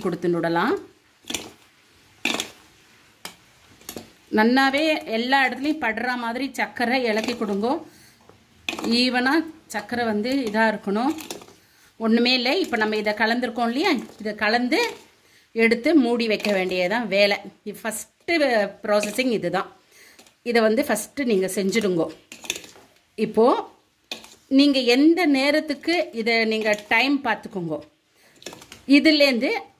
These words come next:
அடுத்த நாளைக்கு இதே டயத்துல வந்து நீங்க பார்த்தேன்னா நமக்கு சப்பாத்தி மாவு ப-, செய்வோம் இல்லையா, அந்த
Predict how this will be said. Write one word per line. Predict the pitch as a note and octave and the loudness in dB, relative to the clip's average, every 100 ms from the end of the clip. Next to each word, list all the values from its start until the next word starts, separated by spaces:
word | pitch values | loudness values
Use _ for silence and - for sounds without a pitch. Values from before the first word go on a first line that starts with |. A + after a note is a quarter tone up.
| A#3+ | 0
அடுத்த | D4 F4+ F4+ D4+ | 0 2 2 4
நாளைக்கு | B3+ B3 A#3+ - - A4+ - - _ _ G#3+ A#3 | 2 -2 -4 -6 -2 0 0 -8 _ _ -8 -2
இதே | C#4 D#4+ D#4+ | 4 4 4
டயத்துல | B3 A#3 A#3+ A#3+ A#3 A3 | 0 -2 -4 -2 -2 -2
வந்து | A3+ F4 - _ _ - G#3+ | -4 -6 -8 _ _ -10 0
நீங்க | A3 G#3 A3 | 2 2 2
பார்த்தேன்னா | A3+ A#3 A#3 F#3+ A3 A4+ A4 _ _ - A3+ | 0 2 0 2 0 -2 -4 _ _ -6 -2
நமக்கு | G#3+ G#3+ G#4+ - - - | 0 2 0 0 -6 -4
சப்பாத்தி | A3+ - D4+ D4+ B3+ A#3 | -2 2 2 2 -2 0
மாவு | G#3+ A3 F4 A#4+ - - - - - - _ _ _ _ _ _ _ - | 0 0 0 -2 -8 -12 -20 -20 -20 -20 _ _ _ _ _ _ _ -6
ப-, | - A#3 B3+ | 0 2 4
செய்வோம் | C4 B3 A#3 | 2 0 -2
இல்லையா, | D#4 E4+ G3 - F#3+ | 0 0 -2 -6 0
அந்த | A#3+ D4+ D#4+ | 4 6 6